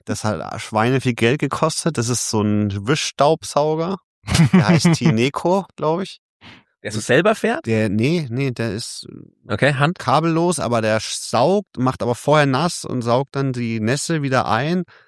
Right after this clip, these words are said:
Speaker 1: Und das ist wohl ganz toll und das Ding funktioniert nie. Wenn man's braucht, muss man immer erst den Wasserbehälter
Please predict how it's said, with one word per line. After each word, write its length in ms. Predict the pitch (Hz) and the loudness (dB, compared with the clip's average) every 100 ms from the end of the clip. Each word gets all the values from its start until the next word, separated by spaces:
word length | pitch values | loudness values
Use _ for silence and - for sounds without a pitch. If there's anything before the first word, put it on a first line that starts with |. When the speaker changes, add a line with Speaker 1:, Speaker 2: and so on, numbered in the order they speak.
| _ _ | _ _
Speaker 1:
Und 200 | - 113 | -8 -6
das 140 | 107 107 | -4 -4
ist 80 | 120 | 0
wohl 120 | 120 | 0
ganz 340 | 113 147 - | 2 0 -2
toll 420 | - 127 139 185 - | 0 2 4 2 0
und 200 | 120 113 | 0 0
das 140 | 107 | -4
Ding 360 | - 131 139 143 - | -2 0 2 -2 -6
funktioniert 800 | - 131 120 - 120 117 156 147 | -16 -16 -12 0 2 4 2 2
nie. 360 | 160 180 233 - _ _ _ _ _ | 0 2 0 -4 _ _ _ _ _
Wenn 120 | 117 | 0
man's 200 | 127 120 - | 2 0 -4
braucht, 380 | - 113 147 | 0 2 4
muss 160 | 151 131 | 0 0
man 140 | 135 | 0
immer 180 | 117 151 | 0 2
erst 180 | 135 - | 0 -2
den 100 | 113 | 0
Wasserbehälter 800 | 113 131 156 139 143 151 165 165 | 0 0 0 2 0 0 0 -2